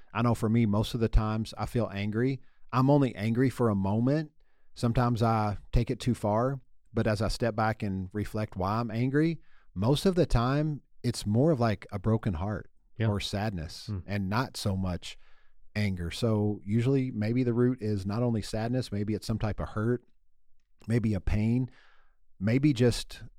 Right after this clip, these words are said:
Speaker 1: you know, a feeling of loss in,
Speaker 2: Yeah.
Speaker 1: in some area of your life. And so, you know, of course, we know anger is characterized by an intense feeling of displeasure. So what it, what is it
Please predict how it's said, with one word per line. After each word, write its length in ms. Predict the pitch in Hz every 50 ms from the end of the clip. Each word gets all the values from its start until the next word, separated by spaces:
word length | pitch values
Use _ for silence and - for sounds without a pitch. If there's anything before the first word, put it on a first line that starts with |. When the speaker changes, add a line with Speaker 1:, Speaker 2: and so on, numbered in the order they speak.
| - - -
Speaker 1:
you 100 | 120 110
know, 160 | 107 101 95
a 40 | 92
feeling 340 | - - 127 127 127 117
of 120 | 104 90 90
loss 600 | 87 87 90 101 117 120 - - - - - _ _ - - - - - - -
in, 180 | - 117 110 110
Speaker 2:
Yeah. 60 | -
Speaker 1:
in 60 | 113 107
some 220 | - - 117 110
area 440 | 107 107 107 110 113 117 117 113 107 - - - - _ - _
of 140 | - 113 107
your 100 | 113 107
life. 420 | 101 98 104 123 139 - - - - -
And 180 | 107 110 107
so, 640 | - - - 120 110 110 107 107 104 104 101 104 - - _ -
you 80 | 117
know, 80 | 110 104
of 100 | 98 -
course, 240 | - 135 120 - -
we 100 | 120 113
know 140 | 113 110 -
anger 580 | - 101 117 135 147 117 104 98 95 101 107 -
is 260 | - 117 110 107 98
characterized 600 | - - - 113 117 107 - 110 104 98 98 95 -
by 160 | - 101 101
an 60 | 98
intense 380 | 92 92 - - - 117 98 -
feeling 440 | - - 120 120 107 95 90 92 -
of 340 | - 104 104 98 95 92 - - - - - - - - - - 98
displeasure. 800 | 92 - 117 113 - - - - 117 104 98 90 - 80 80 87
So 520 | - - - 120 113 107 104 98 95 90 - _ _ - _ _ -
what 200 | 104 110 131 131
it, 180 | 135 127 - - - - -
what 220 | - 120 127 -
is 260 | - 123 143 147 107
it 160 | 117 107 101